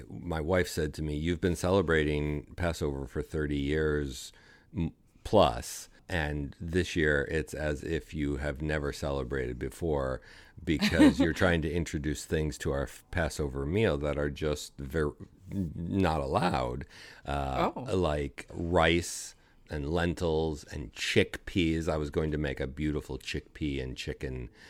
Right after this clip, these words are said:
Speaker 1: dish. And so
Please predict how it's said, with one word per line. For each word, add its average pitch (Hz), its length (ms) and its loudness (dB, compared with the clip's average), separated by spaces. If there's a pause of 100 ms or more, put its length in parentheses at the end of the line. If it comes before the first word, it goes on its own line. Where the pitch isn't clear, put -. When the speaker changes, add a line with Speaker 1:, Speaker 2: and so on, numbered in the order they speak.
(240)
Speaker 1:
dish. 67 540 -4 (240)
And 82 500 2
so 87 920 6